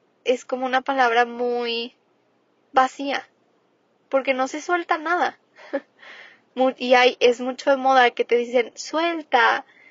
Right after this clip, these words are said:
suelta el apego, suelta el enojo, suelta esto". Yo que-, yo cambiaría la palabra soltar por transformar.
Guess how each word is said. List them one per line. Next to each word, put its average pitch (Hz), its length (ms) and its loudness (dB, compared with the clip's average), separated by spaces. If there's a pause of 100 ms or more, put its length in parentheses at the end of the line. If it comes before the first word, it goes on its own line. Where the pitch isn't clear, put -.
(140)
suelta 311 640 0
el 254 100 0
apego, 220 680 2 (260)
suelta 320 580 0
el 233 160 2
enojo, 214 800 -4
suelta 226 720 -2
esto". 202 540 -4 (760)
Yo 240 180 -6
que-, 320 260 0
yo 277 160 0
cambiaría 339 440 2
la 262 120 4
palabra 247 280 2
soltar 226 560 -2
por 240 300 4
transformar. 233 840 -6